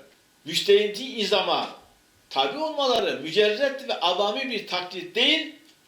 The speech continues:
onların bu taklitleri tahkike istinad eder. Bu taklidin temelinde ihtisasa hürmet şuuru yatar. Evet, bu kadar keskin akıl sahibi, ilim ve irfanda meleke kesmiş zatlar,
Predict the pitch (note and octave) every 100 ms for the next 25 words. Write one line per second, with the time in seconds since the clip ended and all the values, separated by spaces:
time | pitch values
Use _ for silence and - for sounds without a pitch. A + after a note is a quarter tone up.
0 | _ - D#3+ D#3+ D#3 D#3 C3 - B2+ C3
1 | C3+ C3 C3+ A3+ C4 - - - - C#3+
2 | - D3+ - F#3 - - - - _ _
3 | _ _ _ C#3+ - C#3 F3+ D#3 C#3 B2
4 | G2+ - - _ C4+ - C#4 - A3 F#3+
5 | E3+ D#3 D#3+ D#3+ C#3+ C3+ F#3 B3 - F3
6 | - - D#3+ F#3 C#3 D3+ D#3 F#3+ - C#3+
7 | C#3 C3 A#2+ A#2 F#2+ - - _ - -
8 | _ C4 D4 A3 - D#4+ C4+ A3 G3 -
9 | F3 - B3+ A3+ E3 - E3+ - C#3 C3
10 | B2+ G2 - - - _ - E3 B3 B3
11 | G#3 G3+ G3+ G3+ G#3+ G3+ G3 G3 C4+ A#3+
12 | G#3+ - - E3+ C#3+ E3 E3 D#3 A#2+ -